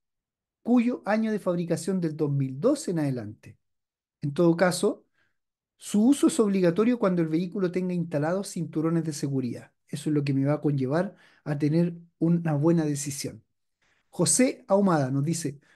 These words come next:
"Profe, los alzadores, ¿a partir de qué edad o tamaño se deben usar?". Mire, los alzadores podrían usarlo, eh,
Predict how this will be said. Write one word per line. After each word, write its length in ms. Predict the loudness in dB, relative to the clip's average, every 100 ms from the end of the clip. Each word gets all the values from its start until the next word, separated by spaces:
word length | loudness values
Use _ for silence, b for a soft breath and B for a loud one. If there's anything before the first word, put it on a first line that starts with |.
| b _
"Profe, 260 | -4 -2 -2
los 180 | -2
alzadores, 760 | -2 -2 0 2 2 2 -4 -12
¿a 140 | -8 -4
partir 520 | -4 -6 -4 -4 0
de 160 | 0 0
qué 120 | 0
edad 320 | 2 0 -4 _
o 160 | -4
tamaño 560 | -2 -2 0 0 0 -6
se 220 | -8 -2
deben 260 | 0 0 0
usar?". 360 | 0 -2 -2 b b b b b b b -2
Mire, 200 | 0 2
los 180 | 2 0
alzadores 580 | 0 2 4 4 2
podrían 440 | 0 2 2 2 -2
usarlo, 640 | -4 -4 -2 -4 -6 -10 _ _ _
eh, 160 | -6